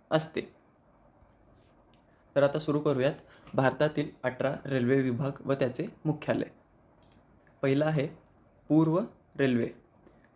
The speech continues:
तर त्याचे मुख्यालय येते कोलकाता येथे. दुसरा आहे पश्चिम रेल्वे. पश्चिम रेल्वेचे मुख्यालय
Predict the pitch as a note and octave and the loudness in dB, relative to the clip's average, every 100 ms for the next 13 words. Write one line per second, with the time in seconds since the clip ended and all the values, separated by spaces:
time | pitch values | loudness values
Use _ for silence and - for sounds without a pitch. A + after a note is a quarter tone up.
0 | _ C#3 C#3 C#3+ C#3+ D#3+ D#3+ D3+ D3+ D3 | _ -6 -2 -2 0 -2 -2 -2 -2 -2
1 | D#3 F3 C#3+ B2+ B2 B2+ F#3 - - B2+ | -6 -6 -4 -2 -2 -4 -8 -10 -6 -6
2 | B2 - - _ - _ _ _ _ _ | -4 -10 -14 _ -20 _ _ _ _ _
3 | C3 C3+ D3 D#3 D3+ - - _ C#3 - | -12 -2 2 2 2 -2 -8 _ -8 -4
4 | D3+ D3 B2 A#2+ - - C#3 - D3+ D#3+ | 0 2 4 2 0 -6 -8 -4 0 0
5 | D3+ D3+ D#3+ D3+ - C3+ | 0 0 -2 -2 -2 -4